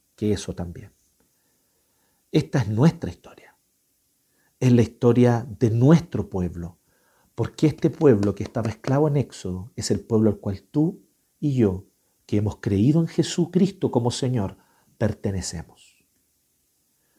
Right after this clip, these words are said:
Espera, tú me preguntarás, "Yo no soy judío, yo no, no nací de familia judía, yo no fui circuncidado al octavo día, yo,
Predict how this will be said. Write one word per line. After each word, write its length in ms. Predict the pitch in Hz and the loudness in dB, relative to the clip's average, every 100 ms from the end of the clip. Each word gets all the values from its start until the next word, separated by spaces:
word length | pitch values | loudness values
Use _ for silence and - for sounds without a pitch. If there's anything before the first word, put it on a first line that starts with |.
| _ | _
Espera, 460 | - - 82 - - _ _ _ _ _ - | -20 -8 -6 -6 -8 _ _ _ _ _ -8
tú 100 | 117 | -2
me 100 | 110 | -2
preguntarás, 720 | 110 107 107 110 113 - - | 0 -2 0 2 2 0 -10
"Yo 100 | - | -6
no 80 | 277 | -6
soy 140 | - | -2
judío, 480 | 107 - 80 196 208 | -4 -4 -4 2 2
yo 180 | 160 160 | 2 0
no, 240 | 156 139 | -2 -4
no 200 | 127 117 | -4 -4
nací 520 | 113 107 - - 135 131 | -4 -4 -2 4 6 6
de 120 | 110 | 4
familia 380 | 107 104 107 98 | 0 -4 -2 -2
judía, 520 | 92 87 151 160 151 | -4 -4 0 2 4
yo 140 | 127 | 4
no 100 | 113 | 2
fui 140 | 110 123 | 2 0
circuncidado 640 | 117 - 113 - 110 110 | 0 -2 -4 2 6 6
al 100 | 104 | 6
octavo 440 | 95 - 95 90 | 0 -4 -6 -2
día, 420 | 95 147 147 139 131 | 0 0 2 2 0
yo, 340 | 117 117 110 | 0 0 -2